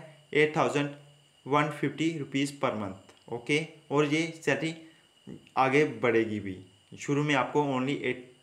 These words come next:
thousand one hundred fifty rupees मिलेंगे। okay, Grade पे भी होगा इसमें, अदर आप check कर सकते हैं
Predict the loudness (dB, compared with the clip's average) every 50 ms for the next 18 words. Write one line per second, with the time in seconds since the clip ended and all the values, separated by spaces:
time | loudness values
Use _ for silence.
0 | _ -6 -4 -4 -2 -2 -4 -6 -8 -12 -16 -20 -20 _ _ _ -2 -2 0 0
1 | -2 -2 -4 -4 -4 -8 -6 -4 -4 -4 -4 -4 -6 -8 -8 -8 -8 -10 -10 -10
2 | -10 -12 -14 -18 -20 _ _ _ _ _ _ _ _ _ _ _ _ -12 -12 -4
3 | -2 0 0 0 0 -4 -8 -16 -20 -20 -20 _ _ 2 4 4 4 4 4 2
4 | 2 4 2 2 2 2 2 2 2 0 0 -2 -6 -6 -6 -8 -8 -12 -16 _
5 | -10 -6 -2 2 2 2 0 0 -2 -2 -2 -2 -4 -4 -4 -8 -4 -2 -2 -2
6 | -2 -4 -8 -16 -20